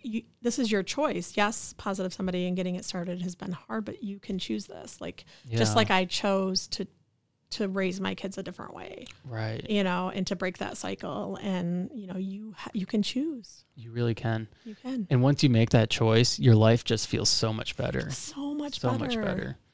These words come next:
Speaker 1: So much better.
Speaker 2: That's a, I, I like that. You can choose to live for good or for
Speaker 1: For
Speaker 2: evil.
Speaker 1: evil.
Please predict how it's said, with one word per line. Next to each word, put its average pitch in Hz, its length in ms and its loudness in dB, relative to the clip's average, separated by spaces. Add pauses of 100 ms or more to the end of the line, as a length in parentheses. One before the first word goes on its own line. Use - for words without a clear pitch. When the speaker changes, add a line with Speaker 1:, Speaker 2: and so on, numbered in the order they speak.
Speaker 1:
So 262 300 0
much 220 220 2
better. - 420 -8 (760)
Speaker 2:
That's 139 240 4
a, 156 160 10 (100)
I, 120 80 6
I 127 160 6
like 139 300 6
that. 127 140 2
You 123 80 2
can 127 140 4
choose 135 340 6
to 131 120 4
live 117 220 8
for 113 140 2
good 110 420 4
or 117 180 4
for - 160 -6
Speaker 1:
For - 60 -2
Speaker 2:
evil. 240 240 2
Speaker 1:
evil. 185 160 -2